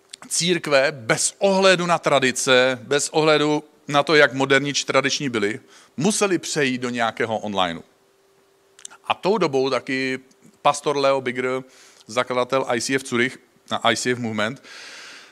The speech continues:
řekl, že nyní je konečně I C F, a použil anglickou větu,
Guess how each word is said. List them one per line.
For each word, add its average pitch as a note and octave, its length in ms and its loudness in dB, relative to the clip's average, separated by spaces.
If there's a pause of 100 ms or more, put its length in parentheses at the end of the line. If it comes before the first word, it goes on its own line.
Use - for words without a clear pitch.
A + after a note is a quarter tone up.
(120)
řekl, D#3+ 380 2
že D3 160 0
nyní D#3 680 -2 (240)
je D3 160 0
konečně E3+ 1120 0
I D#3+ 160 4
C D#3+ 280 0
F, A2 360 0 (440)
a A#2 40 -4
použil C#3 360 -2
anglickou C3+ 520 -4
větu, B2+ 260 -2